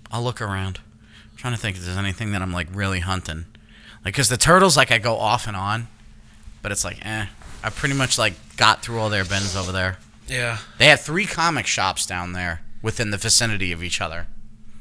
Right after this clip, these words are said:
Speaker 1: And one's the huge one.
Speaker 2: Yeah.
Speaker 1: So.
Speaker 2: So, uh, before we go, gonna give a shout out to some of our listeners.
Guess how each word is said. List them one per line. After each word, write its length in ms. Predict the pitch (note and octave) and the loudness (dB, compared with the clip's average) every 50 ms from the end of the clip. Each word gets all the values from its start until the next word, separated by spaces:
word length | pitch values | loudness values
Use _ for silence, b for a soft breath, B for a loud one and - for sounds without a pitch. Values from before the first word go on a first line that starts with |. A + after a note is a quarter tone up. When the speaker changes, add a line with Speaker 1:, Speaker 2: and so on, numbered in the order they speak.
| b b b b b b b b | b b b b b b b b
Speaker 1:
And 160 | G2 G#2+ G2+ | -2 -2 0
one's 260 | G#2 A#2 A#2+ A#2 - | 2 2 2 2 0
the 60 | - F2+ | -2 -4
huge 440 | D#2+ - B2 B2+ A#2+ A#2 G#2 E2+ E2 | -4 -2 -2 0 0 -2 -2 -4 -6
one. 280 | E2+ E2 D#2+ D#2+ D#2 D2+ - - - - - | -8 -8 -8 -8 -10 -12 -14 -20 -20 -20 -16
Speaker 2:
Yeah. 200 | - - F#2 F#2 | -12 -8 -8 -8
Speaker 1:
So. 320 | E2+ - - E2+ E2 D#2+ E2 - - - - - - | -6 -6 -6 -4 -4 -4 -6 -8 -12 -20 -20 -18 -12
Speaker 2:
So, 360 | - - - A#2+ A2+ A2 A2 | -6 -2 0 0 2 2 2
uh, 140 | A2 G#2+ G#2+ | 2 2 2
before 280 | F#2+ F#2+ - - C3 B2+ | 0 -2 -4 -2 -2 0
we 100 | B2 A#2+ | 0 0
go, 320 | B2 B2+ C3 C3+ C3+ C3+ B2+ - | 2 2 2 2 2 0 -4 -6
gonna 180 | - B2 A#2+ | -6 -4 -4
give 140 | A2+ A#2+ B2 | -4 -4 -2
a 60 | A2 | 0
shout 280 | - - - B2+ B2 A#2+ | 2 2 4 4 4 4
out 220 | A#2+ B2 B2 - | 4 2 2 2
to 40 | - - | 0 -2
some 180 | - C#3+ C3 | 0 0 2
of 40 | C3 | 4
our 100 | B2 A#2+ | 4 4
listeners. 680 | A#2+ B2+ C3 B2 - - D3 C#3+ C#3+ - - - - | 6 6 6 4 4 2 2 0 2 2 2 0 0